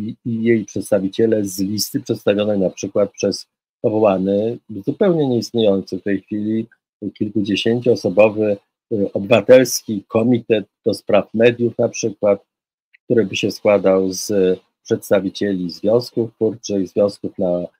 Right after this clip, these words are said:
naukowych, właśnie związków naukowych, a nie uczelni, bo to jest istotna sprawa. E, zresztą, mówiąc szczerze, obywatele mogliby wybierać osoby, które by tutaj na tej liście się znalazły,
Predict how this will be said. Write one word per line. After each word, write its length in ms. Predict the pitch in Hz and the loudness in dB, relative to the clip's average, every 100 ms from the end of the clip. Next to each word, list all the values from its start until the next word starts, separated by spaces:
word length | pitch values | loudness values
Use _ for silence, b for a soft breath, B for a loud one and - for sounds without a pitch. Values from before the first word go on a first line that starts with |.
| _ _ | _ _
naukowych, 760 | 92 90 92 131 127 113 107 101 _ | -4 -4 2 2 2 -2 -4 -6 _
właśnie 360 | 98 - 107 98 _ - | -4 -4 -6 -10 _ -14
związków 560 | 104 123 117 - 98 101 | 0 2 2 0 -10 -2
naukowych, 580 | 92 87 - 78 80 - - | -2 -2 -4 -8 -10 -12 -6
a 100 | 101 | -4
nie 180 | 104 92 | -2 -4
uczelni, 560 | 90 98 95 101 101 | -2 0 0 -2 -4
bo 160 | 95 98 | -6 -4
to 140 | 98 | -2
jest 200 | 95 - | -4 -6
istotna 460 | 95 98 92 - 95 | -8 -6 -6 -6 -8
sprawa. 440 | - 95 90 92 - _ _ _ _ 120 | -2 -2 0 -4 -6 _ _ _ _ -6
E, 60 | 107 101 101 98 98 95 98 _ - 110 95 | 0 4 4 4 2 0 -4 _ -12 -6 -4
zresztą, 560 | 107 104 - 104 101 95 | -4 -4 -2 0 0 0
mówiąc 440 | 95 101 113 98 | -2 0 0 -2
szczerze, 300 | - 101 110 | -2 -2 0
obywatele 420 | 98 101 - 107 | 0 -2 0 0
mogliby 380 | 98 95 92 92 | 0 0 -2 -4
wybierać 680 | 98 104 147 107 - - - _ _ - | -6 -2 0 0 -2 -12 -16 _ _ -6
osoby, 480 | 95 - 120 98 90 | -2 4 4 4 -6
które 320 | - 95 90 | -2 0 0
by 120 | 85 | -2
tutaj 380 | 98 92 92 87 _ _ - | -4 0 0 -2 _ _ -2
na 100 | 101 | -2
tej 160 | 98 95 | 2 0
liście 380 | - 101 - 95 | 0 -4 -4 -4
się 160 | 101 | -4
znalazły, 840 | 87 95 87 90 98 101 104 107 | -4 0 2 4 2 0 -2 -2